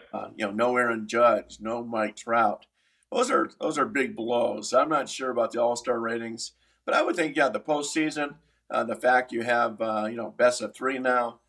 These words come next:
uh, you know, six teams from each league going in. So the ratings have been, uh, up in baseball. Certainly attendance has been up.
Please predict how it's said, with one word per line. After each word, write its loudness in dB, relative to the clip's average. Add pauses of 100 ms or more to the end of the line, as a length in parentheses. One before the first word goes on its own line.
(280)
uh, 0
you -12
know, -8
six -6
teams -2
from -4
each -2
league 2
going 0
in. -4 (380)
So 4
the -2
ratings 2
have -2
been, -2
uh, -2
up 0 (100)
in -6
baseball. 0
Certainly 0
attendance -2
has -8
been -2
up. -4